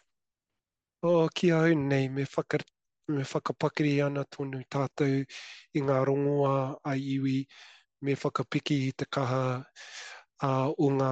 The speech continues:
whānau me ngā hapori ki te arehi, uh, i ngā kaupapa oranga. Me whakawhānui hoki te whakamahi i ngā mātauranga taketake ki roto i ngā kaupapa here,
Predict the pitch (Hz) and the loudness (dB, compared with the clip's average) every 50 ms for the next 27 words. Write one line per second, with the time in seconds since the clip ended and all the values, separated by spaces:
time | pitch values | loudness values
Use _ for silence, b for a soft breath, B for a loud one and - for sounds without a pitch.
0 | 131 - - 139 131 131 131 127 135 131 127 127 131 131 131 135 135 135 127 120 | 0 -2 0 0 2 2 2 2 0 0 -2 -2 -4 -4 -4 -2 -2 -2 0 0
1 | 127 135 143 - _ - 139 135 139 139 131 123 123 B B B B B B B | 0 0 0 -2 _ -4 -4 -2 0 -2 -2 -4 -6 B B B B B B B
2 | - - 139 - 165 160 170 156 147 151 151 147 147 139 147 151 135 131 131 139 | -8 -8 -2 0 0 0 2 4 4 4 6 4 4 4 4 2 2 2 0 -4
3 | - _ _ _ _ _ _ _ - 143 139 139 135 131 131 131 131 127 131 139 | -8 _ _ _ _ _ _ _ -6 -4 -2 -2 0 0 0 0 0 0 -2 -4
4 | 160 _ _ - 160 139 143 139 131 - - - 135 127 - - 147 - - 147 | -6 _ _ 0 0 2 2 2 0 0 0 -2 -4 -2 0 -2 -2 -2 -2 -8
5 | 170 - 170 147 135 135 131 131 131 135 127 127 - _ B B B B B B | -4 -2 -2 0 2 2 0 0 -2 -4 -6 -6 -10 _ B B B B B B
6 | B B B B B _ _ - 139 143 135 - 147 - - 143 - - 156 147 | B B B B B _ _ 0 2 2 2 2 -2 -2 -2 -2 0 2 2 4
7 | 147 147 147 151 151 151 151 147 139 120 - - - - - 139 131 127 - - | 4 4 4 4 4 4 4 4 2 2 0 -2 -2 0 0 0 0 0 -4 -4
8 | - 143 131 131 131 127 127 127 127 127 127 131 131 - - - 139 - - 135 | -2 0 2 2 4 4 2 2 2 0 -2 -4 -6 -10 -8 -8 -8 -4 -4 -4
9 | 131 139 143 135 131 147 143 131 131 127 B B B B B B B B B B | -2 0 0 2 2 2 2 2 0 -2 B B B B B B B B B B
10 | B _ - 135 131 139 131 127 131 131 135 131 131 - - 143 135 131 131 143 | B _ -4 -2 0 0 0 0 0 0 0 0 0 0 0 0 0 2 2 2
11 | 135 135 139 135 135 - - 135 - - - 131 - - 131 - - 139 135 131 | 0 0 0 -2 -4 -4 -6 -10 -8 -8 -12 -12 -6 -6 -8 -6 -2 -2 0 0
12 | 131 120 - - - 139 131 139 139 131 - - 143 131 131 131 131 131 139 135 | 0 -4 -6 -6 -4 -2 0 0 0 0 0 0 0 0 2 0 0 -2 -4 -6
13 | _ _ - 143 127 131 135 127 120 - - 135 131 - - 127 - - 135 123 | _ _ -8 -6 -4 -2 -2 -2 -2 -2 -2 -4 -4 -2 -6 -8 -4 -2 -4 -2
14 | 113 123 151 143 143 139 135 | 0 2 2 4 4 2 2